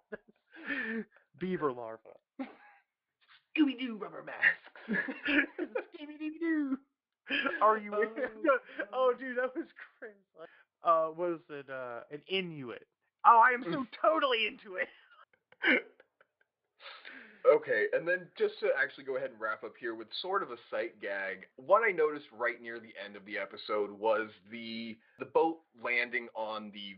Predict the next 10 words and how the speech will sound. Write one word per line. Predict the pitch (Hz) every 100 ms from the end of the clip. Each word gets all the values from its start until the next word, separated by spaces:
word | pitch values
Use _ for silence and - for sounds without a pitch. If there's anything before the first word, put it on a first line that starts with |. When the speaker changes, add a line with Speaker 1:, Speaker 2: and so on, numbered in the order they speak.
| 95
Speaker 2:
villains. | 92 87 82 180 - _ - _
Speaker 1:
<laughs> | - - - - - -
Speaker 2:
It's | 185 160
not | 156 170 196 233 247 208 - - - - _ _ _ -
entirely | 185 185 175 - - 143 139 143 156 151 147
exactly | 139 135 131 139 151 139
the | 135 -
same, | 147 147
but | 135 123
it's | 113